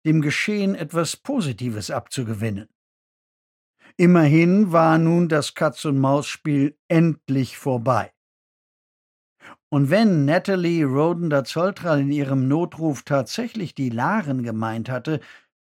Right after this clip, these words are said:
bestand womöglich die Chance, dass sie zu ihr gebracht wurden. Oder zumindest in ihre Nähe. Dort konnten sie immer noch nach einer Lösung suchen, wie sie den Laren entweder entkommen oder sich mit ihnen einigen konnten.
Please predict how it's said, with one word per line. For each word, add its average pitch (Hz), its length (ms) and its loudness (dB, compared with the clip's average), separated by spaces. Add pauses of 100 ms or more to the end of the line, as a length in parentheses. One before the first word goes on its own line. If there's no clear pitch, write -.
(320)
bestand 151 420 -6
womöglich 147 480 0
die 165 100 -8
Chance, 147 560 -2 (300)
dass 139 160 -4
sie 151 160 -6
zu - 140 -10
ihr 254 160 -6
gebracht 185 420 -6
wurden. 131 380 -4 (880)
Oder 156 480 4
zumindest 147 500 2
in 143 80 -4
ihre 127 220 -2
Nähe. 170 380 -2 (1200)
Dort 175 280 6
konnten 190 260 2
sie 190 140 0
immer 277 180 6
noch 160 160 4
nach 135 160 0
einer 131 240 -2
Lösung 135 380 2
suchen, 143 460 -2
wie 151 180 -2
sie 135 160 -6
den 131 200 0
Laren 131 520 -2
entweder 156 520 2
entkommen 156 560 2 (200)
oder 165 300 4
sich 139 160 -4
mit 151 180 -2
ihnen 135 240 0
einigen 147 440 0
konnten. 120 540 -6